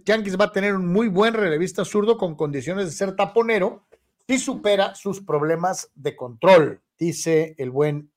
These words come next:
Víctor. Eh, Eduardo San Die-, de San Diego recomienda, recomienda la película de Gran Turismo, no la he visto, también nos la recomendaron el otro día, la voy a buscar. Jesús Ramos, esas escuderías alemanas sobresalen con los colores de sus carros,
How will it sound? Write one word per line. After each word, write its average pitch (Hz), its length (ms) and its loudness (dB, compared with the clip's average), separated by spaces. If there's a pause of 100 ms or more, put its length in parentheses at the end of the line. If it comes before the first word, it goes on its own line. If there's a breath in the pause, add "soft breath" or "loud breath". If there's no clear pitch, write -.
Víctor. 220 600 4 (960)
Eh, 175 460 6
Eduardo 202 280 6
San 185 200 2
Die-, 202 160 4
de 165 100 0
San 190 160 2
Diego 220 220 8
recomienda, 196 640 2
recomienda 165 480 0
la 180 140 4
película 190 400 2
de 151 100 0
Gran 190 420 0
Turismo, 190 760 -4
no 180 80 -2
la 202 100 0
he 185 40 0
visto, 196 300 -6
también 190 240 -2
nos 196 80 0
la 180 100 6
recomendaron 151 560 -2
el 156 100 -4
otro 170 200 -4
día, 165 280 -2
la 139 80 -2
voy 147 140 -4
a 147 40 0
buscar. 185 480 2 (1300)
Jesús 196 240 6
Ramos, 247 400 8
esas 254 220 -2
escuderías 208 520 4
alemanas 214 460 2
sobresalen 208 480 0
con 190 160 2
los 170 180 0
colores 196 380 2
de 165 80 -6
sus 135 180 -12
carros, 202 680 2